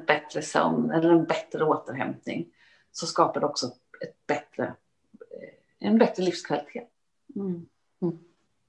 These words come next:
Speaker 2: Ja, jag får lite rysningar när du pratar om det här, att, att, eh, vi så länge har sagt det här, att ja, men sova,
Speaker 1: Mm.
Speaker 2: det, nu ska jag leva, nu sova
Speaker 1: Mm.
Speaker 2: kan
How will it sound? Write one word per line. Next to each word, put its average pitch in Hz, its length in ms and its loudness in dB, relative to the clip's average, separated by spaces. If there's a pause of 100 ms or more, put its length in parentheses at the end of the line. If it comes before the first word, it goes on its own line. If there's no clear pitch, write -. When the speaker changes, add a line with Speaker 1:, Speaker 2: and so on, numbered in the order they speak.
(960)
Speaker 2:
Ja, 202 100 -2
jag 202 120 -2
får 240 100 2
lite 208 440 2
rysningar 208 480 -6
när 180 100 2
du 196 80 -4
pratar 185 360 -4
om 185 140 -6
det 185 60 -6
här, 185 240 -2
att, - 320 -16 (720)
att, 180 360 -6
eh, 185 260 -8 (240)
vi 202 160 4
så 196 140 2
länge 185 280 6
har 190 100 2
sagt - 360 -6
det 180 60 -10
här, 180 180 -8
att 185 140 -12
ja, 185 80 -10
men 220 160 -6
sova, 214 420 -4
Speaker 1:
Mm. 196 60 -8
Speaker 2:
det, 202 300 -4
nu 220 160 -2
ska 214 180 -4
jag 190 80 0
leva, 180 380 -4
nu 202 280 -4
sova 196 280 2
Speaker 1:
Mm. 165 160 4
Speaker 2:
kan - 80 -14